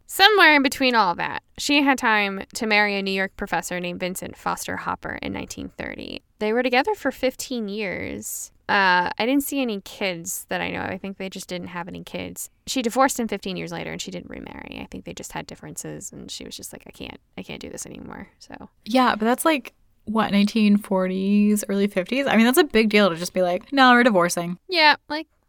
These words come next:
Speaker 1: "I'm good."
Speaker 2: Like, socially, that was, like, not normal, like, at all, especially for a woman to
Speaker 1: Right.
Speaker 2: initiate things.
Speaker 1: And she refused to remarry. She just didn't jump from another, from one guy to another guy. She's like, "I'm gonna be me. This is fine." Uh,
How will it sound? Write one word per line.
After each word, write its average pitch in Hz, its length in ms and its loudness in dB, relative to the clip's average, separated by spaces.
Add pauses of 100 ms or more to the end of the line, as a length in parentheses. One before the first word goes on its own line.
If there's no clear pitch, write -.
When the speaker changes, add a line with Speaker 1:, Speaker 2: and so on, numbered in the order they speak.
Speaker 1:
"I'm 359 120 -6
good." 202 420 0
Speaker 2:
Like, 233 160 2
socially, 214 400 6
that 175 140 6
was, 190 300 0
like, 165 340 -6
not 165 460 -2 (180)
normal, 180 400 0
like, 180 240 -6
at 170 140 -2
all, - 160 0
especially 254 320 2
for 214 160 4
a 175 60 6
woman 160 240 0
to - 220 -6 (160)
Speaker 1:
Right. 370 140 10
Speaker 2:
initiate 185 440 6
things. 160 440 -6
Speaker 1:
And 285 220 6
she 294 160 -2
refused 262 360 -2
to 208 60 -8
remarry. 190 500 -2
She 208 220 -6
just 196 220 -8
didn't 190 300 -6
jump 175 200 -6
from 180 220 -10
another, - 420 -10
from 190 200 -10
one 202 100 -8
guy - 160 -8
to - 120 -12
another 185 240 -6
guy. - 140 -8
She's - 220 -10
like, 208 180 -8
"I'm 381 60 -4
gonna 440 160 -2
be 240 160 -6
me. 185 320 -8 (340)
This 311 220 -8
is 311 120 -12
fine." - 360 -8 (280)
Uh, 180 300 4